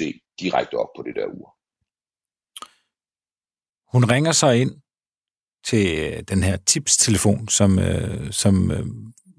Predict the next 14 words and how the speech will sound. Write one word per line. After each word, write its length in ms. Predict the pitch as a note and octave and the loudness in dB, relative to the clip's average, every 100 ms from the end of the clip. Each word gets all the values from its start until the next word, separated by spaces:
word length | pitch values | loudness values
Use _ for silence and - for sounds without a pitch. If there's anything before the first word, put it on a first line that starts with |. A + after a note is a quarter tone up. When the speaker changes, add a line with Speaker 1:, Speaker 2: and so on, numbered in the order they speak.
| D3 - _ | -20 -20 _
Speaker 2:
folk 260 | - A#2+ G#2 | 0 2 4
bliver 160 | A2+ | 4
opfordret 420 | A#2 - B2+ A2 G#2 | 2 2 2 4 4
til 120 | A2+ | 2
at 100 | G2 | 4
ringe 240 | G2+ B2 | 4 4
ind. 120 | A2+ - - - _ - | 2 -2 -16 -20 _ -14
Det 80 | - | 0
gør 160 | G#2+ A2 | 4 6
hun 160 | C3 A#2+ - | 4 0 -2
søndag 380 | - A2+ G2+ G#2+ | 2 2 0 -2
den 120 | G#2+ | 0
anden 240 | F2 G2 | 2 4
marts 580 | G#2+ E2 A2 - - - | 6 4 2 0 -2 -6